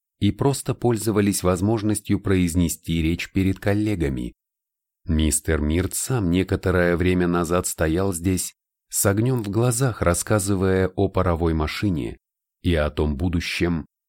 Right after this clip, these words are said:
которое она несёт для всего человечества. Сейчас же он опёрся плечом о деревянный корпус и снова вздохнул, обведя собравшихся усталым взглядом.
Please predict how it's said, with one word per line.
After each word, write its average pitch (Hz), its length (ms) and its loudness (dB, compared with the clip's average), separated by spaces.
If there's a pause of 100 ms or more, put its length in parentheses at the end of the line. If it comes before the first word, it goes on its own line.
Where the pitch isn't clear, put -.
(140)
которое 120 580 0
она 107 280 2
несёт 101 440 0
для 98 180 0
всего 85 380 -2
человечества. 71 920 -4 (760)
Сейчас 107 440 0
же 131 180 -2
он 123 180 2
опёрся 107 440 0
плечом 98 540 0
о 92 120 0
деревянный 85 640 0
корпус - 600 -4 (300)
и 113 100 0
снова 113 380 -2
вздохнул, 87 640 -2 (440)
обведя 82 600 0
собравшихся 95 880 -2
усталым 78 540 -2
взглядом. 67 640 -6